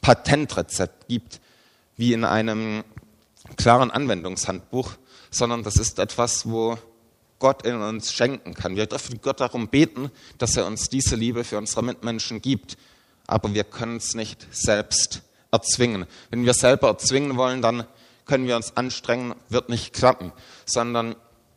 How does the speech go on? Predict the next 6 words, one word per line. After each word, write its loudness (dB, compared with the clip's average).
Gottes 0
Liebe -4
können -4
wir -2
nur -4
weitergeben, 2